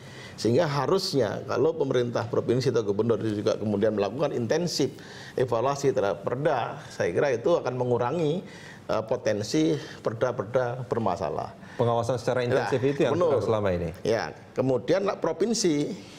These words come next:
Speaker 1: tapi setelah dijadi perda, dia harus menyampaikan kepada pemerintah pusat.
Speaker 2: Menyampaikan ya?
Speaker 1: Menyampaikannya
Speaker 2: Hmm.
Speaker 1: untuk kabupaten ini.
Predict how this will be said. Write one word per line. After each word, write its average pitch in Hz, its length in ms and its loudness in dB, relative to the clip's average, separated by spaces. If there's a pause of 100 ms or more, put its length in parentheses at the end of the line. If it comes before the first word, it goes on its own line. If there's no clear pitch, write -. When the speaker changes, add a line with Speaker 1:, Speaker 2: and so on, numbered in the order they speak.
(160)
Speaker 1:
tapi 156 240 2
setelah 190 320 2
dijadi 151 320 2
perda, 180 320 2
dia 190 160 4
harus 165 80 -2
menyampaikan 156 560 0
kepada 135 480 -2
pemerintah 117 640 0 (280)
pusat. 113 400 0 (160)
Speaker 2:
Menyampaikan 120 640 2
ya? 95 160 0
Speaker 1:
Menyampaikannya 123 960 0
Speaker 2:
Hmm. - 80 -2
Speaker 1:
untuk 147 160 0
kabupaten 165 320 0
ini. 117 240 -4